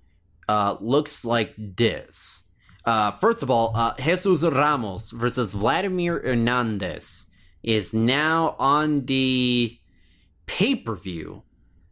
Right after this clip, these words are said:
after Josecito Lopez versus Abel Ramos, uh,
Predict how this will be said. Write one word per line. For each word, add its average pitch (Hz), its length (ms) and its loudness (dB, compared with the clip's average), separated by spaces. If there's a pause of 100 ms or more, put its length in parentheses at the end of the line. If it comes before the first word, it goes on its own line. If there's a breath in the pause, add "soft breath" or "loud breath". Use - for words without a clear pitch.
after 127 400 -2
Josecito 175 580 2
Lopez 147 360 4
versus 123 340 -2
Abel 156 320 2
Ramos, 120 800 0 (420 soft breath)
uh, 104 400 2